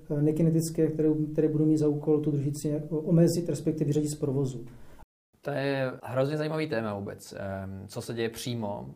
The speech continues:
Speaker 2: vlastně na orbitu, na jednotlivých orbitálních výškách. A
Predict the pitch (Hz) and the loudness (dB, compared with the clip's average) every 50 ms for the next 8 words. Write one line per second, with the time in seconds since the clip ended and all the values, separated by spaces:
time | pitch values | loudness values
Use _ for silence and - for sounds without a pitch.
0 | - - 117 107 - - - 110 110 107 110 113 110 107 - - 101 - 117 117 | -14 -12 -12 -12 -12 -12 -12 -10 -10 -8 -8 -10 -12 -12 -10 -10 -8 -6 -6 -6
1 | 113 117 117 117 - 139 147 151 135 113 - - 120 113 - - 113 113 120 - | -6 -6 -8 -6 -6 -6 -6 -6 -8 -10 -12 -12 -14 -16 -14 -12 -12 -12 -12 -12
2 | - 120 113 107 - 107 107 110 113 113 110 104 101 - - - - 123 - - | -14 -12 -10 -10 -8 -8 -8 -8 -10 -10 -10 -12 -14 -14 -16 -14 -14 -14 -14 -16
3 | - - _ _ - 113 113 110 110 110 110 110 110 - | -18 -20 _ _ -6 -4 -2 -2 -2 -2 -2 -2 -4 -6